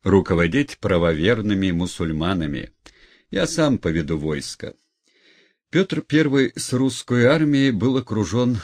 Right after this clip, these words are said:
на пруте громадными таборами янычар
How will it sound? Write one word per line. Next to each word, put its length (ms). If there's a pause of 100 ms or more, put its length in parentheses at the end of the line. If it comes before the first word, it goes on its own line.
на 220
пруте 480
громадными 800
таборами 560
янычар 680